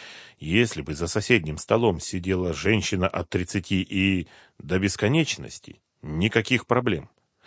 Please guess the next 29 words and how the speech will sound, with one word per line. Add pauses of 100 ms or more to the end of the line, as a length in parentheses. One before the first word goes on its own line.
(220)
С
годами
ему
начали
нравиться
женщины
в
возрасте. (360)
Он
уже
не
находил
прежней
прелести
в
молоденьких
женщинах, (420)
понимая,
что
неопытная
и
капризная
партнёрша
может
испортить
всю
радость
интимной
встречи.